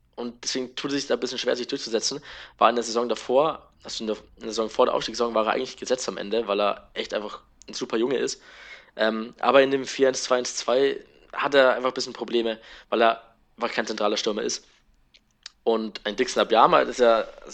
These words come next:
auch einer meiner Lieblingsspieler, muss ich sagen, kam ja aus der, aus der Bayernliga hoch, also die, die fünfthöchste, bei Eltersdorf gespielt davor und kommt einfach nach Fürth und wird der, der, der beste Joker der zweiten Liga. Hat neun Tore oder sowas geschossen letztes Jahr.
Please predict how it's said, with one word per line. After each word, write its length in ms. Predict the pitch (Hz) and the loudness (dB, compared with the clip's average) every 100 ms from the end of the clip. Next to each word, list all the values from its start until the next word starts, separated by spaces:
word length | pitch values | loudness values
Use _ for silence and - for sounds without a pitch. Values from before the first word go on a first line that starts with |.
| - - _ _ - _ - | -20 -20 _ _ -20 _ 4
auch 160 | 135 | 4
einer 180 | 127 135 | 6 4
meiner 180 | 135 123 | 6 4
Lieblingsspieler, 480 | 113 143 123 113 110 | 4 0 -4 -2 -4
muss 140 | 104 | -6
ich 80 | 107 | -4
sagen, 320 | 104 104 127 - - - - _ _ | -2 -2 -4 -10 -14 -14 -16 _ _
kam 180 | - 113 | -2 4
ja 60 | |
aus 140 | 113 - | 4 4
der, 340 | 113 107 104 | 2 4 2
aus 100 | - | -2
der 80 | 113 | -2
Bayernliga 500 | 104 131 156 131 120 | 2 4 4 4 2
hoch, 260 | 110 117 127 | 2 0 -2
also 180 | 101 104 | -6 -8
die, 100 | 107 | -12
die 220 | - - | -12 -12
fünfthöchste, 680 | - 131 - 127 135 123 139 - - - | -8 -6 -2 -2 0 0 0 -6 -20 -6
bei 80 | 104 | -2
Eltersdorf 460 | 143 147 135 127 | 0 0 2 2
gespielt 320 | 131 - 139 127 | 2 -2 0 0
davor 340 | - 120 139 - - - - - | 0 0 -2 -6 -14 -14 -16 -4
und 300 | 123 117 - | -2 -2 -2
kommt 220 | - 151 | 2 4
einfach 140 | 131 123 | 4 0
nach 100 | 113 | 0
Fürth 260 | - 160 | 2 2
und 320 | 139 120 - 120 | 2 -4 -8 -6
wird 140 | 120 | 4
der, 120 | 117 | 4
der, 340 | - - 117 - - - | 4 0 0 0 -4 -6
der 60 | 107 | -2
beste 240 | 120 - | 0 0
Joker 360 | 113 - 120 120 | 0 4 4 4
der 100 | 110 | 0
zweiten 280 | 117 113 113 | 2 0 -2
Liga. 260 | 135 123 | -2 -2
Hat 80 | 104 - - - - - - | -2 -10 -16 -16 -20 -14 0
neun 200 | 123 135 | 4 6
Tore 240 | 123 151 | 6 6
oder 120 | 147 | 4
sowas 240 | 135 135 - | 0 -6 -6
geschossen 320 | 127 135 127 | -8 -8 -8
letztes 280 | 117 - - | -10 -8 -6
Jahr. 200 | 120 | -6